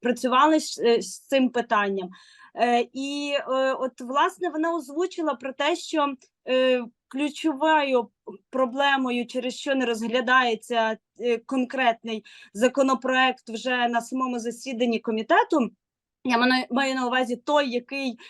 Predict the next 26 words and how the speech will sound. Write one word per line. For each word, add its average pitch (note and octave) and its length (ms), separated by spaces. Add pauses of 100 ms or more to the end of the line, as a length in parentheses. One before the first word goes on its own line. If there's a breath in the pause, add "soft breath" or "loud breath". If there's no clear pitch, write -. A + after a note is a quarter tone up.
(140 loud breath)
в G3 60
результаті C4 640
багатьох B3 500
робочих A#3+ 440
груп A#3+ 220
напра-, A3+ 420
напрацьований, A#3+ 840
і A#3 320
всі C4 280
дійшли A#3+ 560 (260 loud breath)
наразі B3 560
згоди A#3 480
про A3+ 180
те, B3 180
щоб A3 320
мав A#3+ 340
би G#3+ 280
зараховуватись A3+ 680
П A#3 140
Д A3+ 100
Ф A#3 120
О C4 180
за A#3+ 120
місцем A#3+ 320
відокремленого A#3+ 800
підрозділу, C#4+ 600